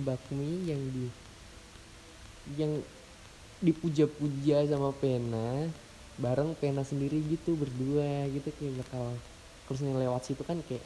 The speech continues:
langsung keinget, "Wah, dulu nih di sini makan sama Pena, makan bakmi," gitu. Tapi udah sih, kayak yang di Jepara tuh kan,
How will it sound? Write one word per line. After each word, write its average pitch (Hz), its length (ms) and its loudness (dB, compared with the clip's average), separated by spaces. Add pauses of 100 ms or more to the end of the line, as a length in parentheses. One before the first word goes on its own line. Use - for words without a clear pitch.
langsung 123 240 -4 (560)
keinget, 127 400 2 (880)
"Wah, 131 320 -2
dulu 131 320 0
nih 143 200 -4 (120)
di 123 60 -6
sini 139 500 -4
makan 127 240 -4
sama 123 320 -4
Pena, 139 400 -2
makan 123 240 -4
bakmi," 139 480 -6
gitu. 123 160 -4 (2000)
Tapi 131 240 0
udah 170 280 4
sih, 139 200 0
kayak 123 360 4 (160)
yang 113 140 0 (140)
di 113 80 -2
Jepara 120 400 0
tuh 135 160 -2
kan, 175 80 0